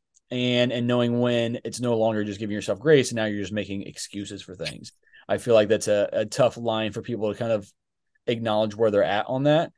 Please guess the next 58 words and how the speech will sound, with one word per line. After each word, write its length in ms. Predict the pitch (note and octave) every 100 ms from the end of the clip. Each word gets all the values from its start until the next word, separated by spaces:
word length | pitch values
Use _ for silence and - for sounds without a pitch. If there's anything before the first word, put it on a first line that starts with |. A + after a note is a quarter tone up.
| _ _ _
um, 420 | G#2+ A2 G#2+ G#2 G2+
'cause 160 | A2
there 80 | A2+
is 160 | A#2+ G#2+
a 60 |
spectrum 600 | - A2 G2+ G#2 F2 E2+ _ _ _ -
on 180 | G#2 F#2
there. 260 | F2 F2 - - - -
Um, 320 | A#2+ A#2 A#2+
also 300 | B2+ D3 D3+
talking 400 | A#2 C3+ A#2+ C3
about, 440 | A2+ A2+ A2 - -
um, 600 | A2 G#2 G2+ G2 F#2+ F#2+ -
you 140 | A#2
know, 80 | G#2+
something, 500 | - C3 C3 B2 A2+ - - _ _ _ _
it's 160 | D#3+ E3
always 280 | F#3+ F3+ E3
like, 140 | D#3
I'll 200 | D#3 D3+
have, 140 | D#3
like, 120 | D3 B2
one 200 | D#3 D3+
client 320 | D3+ C#3+ C#3
that'll 180 | B2 A#2
say 240 | B2+ A#2+
something 540 | A#2+ C3+ C3 D3+ D#3
and 100 | C3
then 60 | B2
I 60 | A#2+
realize, 460 | B2 B2 A#2+ A#2
"Oh 120 | B2
my 140 | C3+ A#2+
God, 160 | B2
I 60 | A#2
have 180 | A#2 G#2+
a, 60 | - _
a 60 | G#2+
handful 400 | D#3+ A3+ - A2+
of 80 |
clients 320 | - A2 G#2+ -
that 80 |
are 60 | G#2+
struggling 400 | - A#2+ G#2+ A2
with 80 | G#2
the 100 | G#2
same 260 | - G#2
thing." 460 | G2 C#3 C3 B2 A#2+
And 100 | A2
then 140 | G#2+
it 60 | G#2
kind 160 | A2+ G#2+
of 60 |
spurs 280 | - A2 G#2
me 100 | A2
to 80 | G#2+
be 120 | G#2+
like, 240 | G#2 F#2+